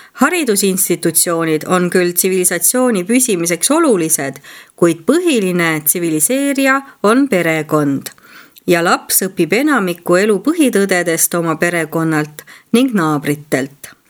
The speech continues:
Vana ja inimestel ei olnud väga rikas ühiskondlik tsivilisatsioon, kuid selle, mis neil oli, andsid nad truult ja tõhusalt üle järgmisele põlvkonnale.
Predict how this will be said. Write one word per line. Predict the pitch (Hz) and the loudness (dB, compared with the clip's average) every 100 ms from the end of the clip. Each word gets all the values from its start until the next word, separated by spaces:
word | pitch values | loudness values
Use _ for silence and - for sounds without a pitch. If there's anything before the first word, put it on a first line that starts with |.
| _ _ _ _ | _ _ _ _
Vana | 160 202 269 220 185 | 0 2 2 2 2
ja | 185 | 2
inimestel | 277 320 214 180 - 190 180 | 2 2 2 0 0 0 0
ei | 175 | 2
olnud | 185 190 185 | 2 0 0
väga | 240 254 214 | 0 2 0
rikas | 185 208 180 - | 0 0 -2 0
ühiskondlik | 185 175 - 196 190 202 - | -2 -2 0 0 0 -2 -2
tsivilisatsioon, | 233 233 233 262 262 - 170 151 151 151 - - - - | -2 0 0 -2 -2 -2 0 -2 -4 -6 -16 -20 -14 0
kuid | 180 165 | 0 2
selle, | - 269 294 226 180 | -2 -2 0 0 0
mis | 175 - | -2 -2
neil | 175 165 | -2 0
oli, | 285 311 226 196 - - | 2 2 2 0 -8 -4
andsid | 190 202 196 196 180 | -2 0 -2 -2 -2
nad | 151 | -2
truult | 180 240 269 262 185 | 2 2 2 0 -2
ja | |
tõhusalt | 185 185 214 214 247 254 | 0 0 0 0 -2 0
üle | 196 220 214 | 0 2 2
järgmisele | 185 185 - 220 247 262 208 | 0 -2 -2 0 0 0 0
põlvkonnale. | 170 156 151 151 160 156 135 | 0 0 0 0 0 -2 -2